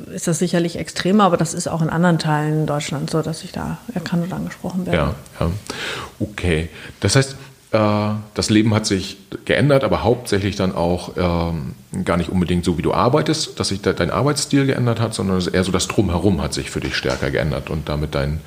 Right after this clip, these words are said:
Speaker 2: dein Leben, äh, verändert.
Speaker 1: Ja, die Arbeit ist auch eine andere. Also der, der Job eines Politikers, gerade so wie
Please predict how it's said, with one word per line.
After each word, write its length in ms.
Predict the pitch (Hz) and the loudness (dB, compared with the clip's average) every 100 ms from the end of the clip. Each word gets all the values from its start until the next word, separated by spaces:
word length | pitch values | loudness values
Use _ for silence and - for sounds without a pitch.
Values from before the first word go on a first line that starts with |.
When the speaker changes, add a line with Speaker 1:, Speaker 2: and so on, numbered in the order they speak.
| - - - - | -14 -18 -18 -2
Speaker 2:
dein 160 | 82 76 | 2 4
Leben, 440 | 78 78 80 78 - - - - - - | 4 4 2 0 -6 -20 -20 -20 -20 -2
äh, 80 | 80 73 67 69 - 82 - - | 0 2 0 -2 -6 -10 -16 -16
verändert. 760 | - 73 - 69 64 - - - - 196 | -4 -2 -2 -4 -6 -8 -10 -14 -10 -8
Speaker 1:
Ja, 260 | 180 175 202 | -6 -2 2
die 140 | 202 | 2
Arbeit 300 | 170 202 208 | 2 2 2
ist 120 | 208 | 0
auch 120 | - 220 | 4 6
eine 140 | 233 | 6
andere. 240 | 185 175 175 | 4 4 4
Also 180 | 185 | 2
der, 180 | 185 180 | 4 4
der 140 | 180 175 | 4 4
Job 240 | 180 180 | 2 0
eines 180 | 185 165 | -2 0
Politikers, 500 | 185 180 190 196 - | 0 0 2 2 4
gerade 260 | 170 175 | 2 4
so 160 | 175 | 2
wie 40 | 170 | 0